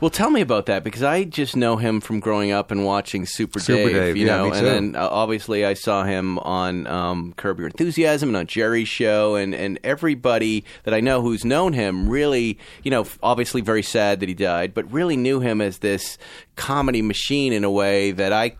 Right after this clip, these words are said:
Speaker 1: couldn't see on the Super Dave episodes.
Speaker 2: Yeah.
Speaker 1: You know,
Speaker 2: Well, he
Speaker 1: what
Speaker 2: was a head writer on the Smothers Brothers too.
Speaker 1: Right,
Speaker 2: back
Speaker 1: there you
Speaker 2: then.
Speaker 1: go.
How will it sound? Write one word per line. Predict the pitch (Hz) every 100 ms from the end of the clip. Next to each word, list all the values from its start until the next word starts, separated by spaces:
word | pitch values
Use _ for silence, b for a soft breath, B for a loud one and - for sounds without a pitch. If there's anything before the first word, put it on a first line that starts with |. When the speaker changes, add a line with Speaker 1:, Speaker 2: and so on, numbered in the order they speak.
| -
Speaker 1:
couldn't | - 156 131
see | - - 127
on | 120 110 107
the |
Super | 104 - 127 107
Dave | 95 87
episodes. | 90 85 85 - - - - B
Speaker 2:
Yeah. | 107 90 67
Speaker 1:
You | 127
know, | 139 117
Speaker 2:
Well, | 160
he |
Speaker 1:
what | 170
Speaker 2:
was | 156
a |
head | 170
writer | 190 143
on | 117
the | 101
Smothers | 170 196 120
Brothers | 85 78 82
too. | 180 160 69 - -
Speaker 1:
Right, | 127 113
Speaker 2:
back | - 90
Speaker 1:
there |
you | 120
Speaker 2:
then. | 90
Speaker 1:
go. | 85